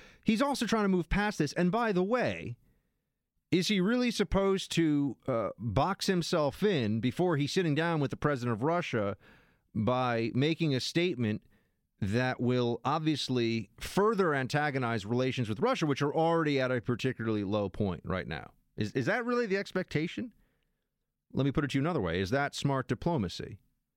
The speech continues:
Is that wise? Is that sound? Uh, but this is now what we're being told by the former acting attorney general, somebody who was at one point the senior most law enforcement official in the United States, and she's,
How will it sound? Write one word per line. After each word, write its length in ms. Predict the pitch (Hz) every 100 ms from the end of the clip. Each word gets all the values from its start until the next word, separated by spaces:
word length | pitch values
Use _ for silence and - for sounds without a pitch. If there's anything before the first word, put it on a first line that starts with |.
| _ _ _ _ _
Is 160 | 107 95
that 320 | 123 123 113 - _ _
wise? 640 | 104 139 147 87 85 92 92
Is 100 | 85
that 240 | 104 95
sound? 540 | - 143 98 73 - - _ _ _ _ _ 92
Uh, 140 | 87
but 180 | 85 117
this 180 | 135 135
is 100 | 110
now 220 | 127 120
what 180 | 113 110
we're 120 | 113
being 240 | 101 107 104
told 440 | 131 117 107 95
by 300 | 98 95 92
the 80 | 92
former 340 | 120 113 101
acting 280 | 101 92 98
attorney 300 | 90 101 95
general, 440 | 180 214 147 101 - - -
somebody 320 | 190 202 156
who 80 | 127
was 260 | 165 196
at 80 | 147
one 180 | 147 139
point 340 | 180 147 98
the 200 | 98 90 - - - _ _ _ _
senior 400 | - 226 262 233
most 320 | 202 190 175 160
law 180 | 160
enforcement 460 | 156 - 151 - 135
official 320 | 147 139 143
in 100 | 120
the 60 | 127
United 300 | 120 110 98
States, 440 | - 190 120 -
and 380 | 107 113 110 104
she's, 560 | - 135 135 123 -